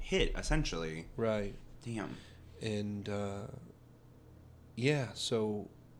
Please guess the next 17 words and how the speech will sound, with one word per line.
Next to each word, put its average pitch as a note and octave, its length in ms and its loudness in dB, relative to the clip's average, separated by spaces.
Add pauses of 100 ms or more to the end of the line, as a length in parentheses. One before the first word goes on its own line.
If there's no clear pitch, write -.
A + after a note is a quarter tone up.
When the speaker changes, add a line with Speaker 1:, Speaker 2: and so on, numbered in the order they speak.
(520)
Speaker 2:
so - 200 0
I A#2 100 4
guess - 260 -6
they've C3+ 160 -2
always A2+ 260 2
fascinated G#2 800 0
me, A2 260 -4 (580)
particularly G#2+ 960 0
serial G2 680 -4
killers. G#2 500 -6
Speaker 1:
Mm-hmm. F#2 240 -2
Speaker 2:
Uh, A2 600 -4 (1000)
mass C3 320 2
murderers, A2 540 0
I G#2 100 -2
can - 160 -10
do - 120 -12